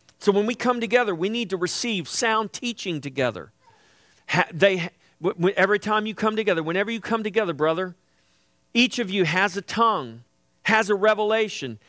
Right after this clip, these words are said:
has an interpretation. When we come together, we need to be open to the Spirit's manifestation. If someone, if, if you feel like God impresses something upon your heart for someone else, don't withhold that.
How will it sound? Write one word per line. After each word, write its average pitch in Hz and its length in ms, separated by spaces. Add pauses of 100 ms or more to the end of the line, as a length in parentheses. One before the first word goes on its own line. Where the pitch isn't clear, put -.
(140)
has 226 300
an 214 120
interpretation. 214 1120 (240)
When 220 160
we 233 100
come 240 260
together, 220 320
we 185 200
need 240 180
to 196 80
be 202 240
open 208 460
to 196 160
the 175 80
Spirit's - 680
manifestation. 180 1300 (840)
If 185 100
someone, 220 600 (120)
if, 180 220
if 156 160 (200)
you 226 160
feel 226 180
like 202 160
God 214 240
impresses 196 560
something 202 400
upon 202 360
your 196 120
heart 214 340
for 175 80
someone 165 380
else, 127 340 (460)
don't 269 180
withhold 175 460
that. 165 340